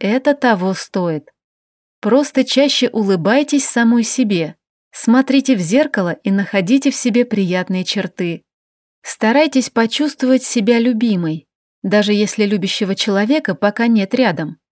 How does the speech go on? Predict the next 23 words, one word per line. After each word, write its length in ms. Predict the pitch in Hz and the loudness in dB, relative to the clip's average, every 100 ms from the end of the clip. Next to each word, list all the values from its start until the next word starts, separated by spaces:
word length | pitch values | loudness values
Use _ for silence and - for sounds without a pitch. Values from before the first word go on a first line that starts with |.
| _ _ _ _ | _ _ _ _
Относитесь 720 | 185 202 202 202 - 226 180 - | -2 0 -2 -2 -2 -2 -4 -6
к 60 | |
себе 260 | - 190 196 | -4 -4 -4
так, 380 | - 269 269 _ | 0 -2 -2 _
как 220 | - 226 | -6 -4
вы 120 | 208 220 | 0 0
бы 120 | 208 | 0
хотели, 460 | 214 202 277 262 | -2 -2 2 2
чтобы 320 | 220 - 185 190 | 0 -2 -4 -4
к 60 | |
вам 220 | 196 220 | 0 0
относился 640 | 202 196 196 - 254 - 196 | 0 -2 -4 -2 -2 -2 -2
ваш 200 | 220 - | -2 -2
суженый. 600 | - 220 165 160 156 - _ _ _ _ - | -2 -2 -2 -4 -6 -10 _ _ _ _ 2
И 60 | |
это 260 | 220 208 202 | 2 2 0
обязательно 680 | 190 202 185 277 320 285 285 | 2 2 2 2 6 6 6
привлечет 760 | 277 269 262 269 247 196 - | 4 4 4 2 2 0 -2
такого 340 | 196 196 180 180 | -6 -4 -2 -2
человека, 720 | - 190 190 175 170 160 156 _ _ _ - | -2 -2 -2 -4 -4 -6 -8 _ _ _ -6
которого 440 | 214 220 214 208 | -2 0 0 -2
хочется 580 | - 220 214 190 - 185 | -4 -4 -4 -4 -6 -2
видеть 400 | 233 254 185 | 0 2 0